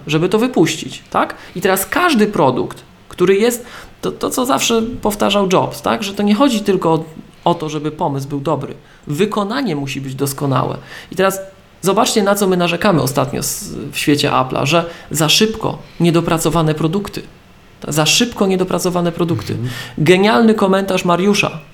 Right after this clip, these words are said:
Speaker 1: M D W pod naszym poprzednim odcinkiem, tak? Gdzie ja chyba coś głupiego powiedziałem, że „Michał, będziesz się wstydził iPhone'a”, a Mariusz bardzo słusznie napisał,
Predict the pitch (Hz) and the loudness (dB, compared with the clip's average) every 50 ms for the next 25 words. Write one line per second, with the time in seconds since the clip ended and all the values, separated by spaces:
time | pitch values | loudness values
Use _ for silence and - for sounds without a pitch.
0 | - - - 160 160 160 160 165 160 156 147 135 143 - - - - 156 165 165 | -20 -6 0 2 4 4 4 4 2 2 0 -2 -2 -6 -4 -4 -2 0 0 0
1 | 165 - 170 160 160 160 151 - 175 165 170 165 151 151 147 156 - 175 160 156 | 0 0 -2 -2 -4 -4 -2 0 0 2 2 2 2 0 0 0 0 0 0 -2
2 | - 135 131 - - 196 202 - - - - - - - - - - - 151 143 | -4 -8 -4 -4 -4 -4 -4 -8 -14 -20 -20 -20 -20 -20 -20 -18 -6 -4 -2 0
3 | 165 175 175 165 160 165 143 147 147 151 143 139 151 139 147 156 139 143 139 139 | 2 2 2 2 2 2 0 2 0 0 0 0 2 2 4 4 4 2 2 0
4 | 139 131 127 139 147 131 131 131 139 139 165 170 160 143 135 139 143 139 135 135 | 0 0 2 2 2 2 2 2 4 4 2 2 2 2 2 2 2 2 2 0
5 | 131 - - 139 - - 160 156 135 143 127 - 135 135 135 131 131 123 123 123 | 2 0 0 -2 0 2 2 4 4 4 4 4 2 0 0 0 0 0 0 -2
6 | 160 160 - - - - - - - - - 139 147 160 165 165 160 160 156 175 | -4 -6 -12 -18 -20 -20 -20 -20 -6 -2 0 2 2 2 2 2 0 0 0 0
7 | 190 190 185 190 - 240 254 - - 139 123 110 - - - - - | 0 0 0 -2 -2 -2 -4 -2 -4 -4 -6 -6 -10 -10 -12 -10 -12